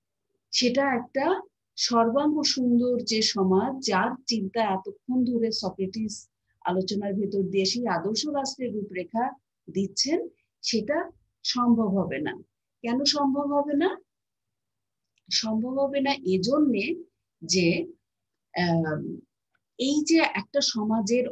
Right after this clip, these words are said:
অর্ধেককে কোনো একটা কর্মপরিকল্পনার বাইরে রেখে দিয়ে, কর্মপরিকল্পনার ভিতরে আসতে না দিয়ে,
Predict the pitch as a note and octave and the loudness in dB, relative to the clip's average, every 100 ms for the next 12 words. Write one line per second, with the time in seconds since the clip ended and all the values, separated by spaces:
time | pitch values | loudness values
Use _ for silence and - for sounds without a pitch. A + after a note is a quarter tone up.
0 | - C4+ A#3+ A#3+ D4+ D#4 - G3+ E3+ - | -2 0 0 0 -4 -4 -4 -2 -2 -4
1 | - _ _ _ _ - E3+ - _ G3+ | -14 _ _ _ _ -12 -12 -12 _ -4
2 | G3 F#3 A#3+ B3+ C4 B3 - C4+ B3 A#3 | -4 -2 0 2 2 0 0 2 4 4
3 | G#3+ - _ _ _ _ _ _ A3 A3+ | 2 -2 _ _ _ _ _ _ 0 4
4 | B3 C#4+ C4 A#3+ A#3 G#3 F#3+ E3 F3 F#3+ | 4 2 0 0 0 0 0 -2 -2 0
5 | A3+ C4+ C#4+ G#3+ F#3 G#3+ D#3+ F#3 C#4 - | 0 0 0 0 0 0 -2 -2 -4 -4
6 | G3+ A3 A3 A3+ A3 A3 G#3 G#3+ A3 A3 | -2 -2 -2 -4 -4 -6 -6 -4 -4 -4
7 | G#3+ A3+ G#3+ - G3+ - - C#4 F#3+ E3 | -4 -4 -4 -6 -4 -4 -2 -2 0 -2
8 | D#3+ E3 B3+ | -2 -2 -4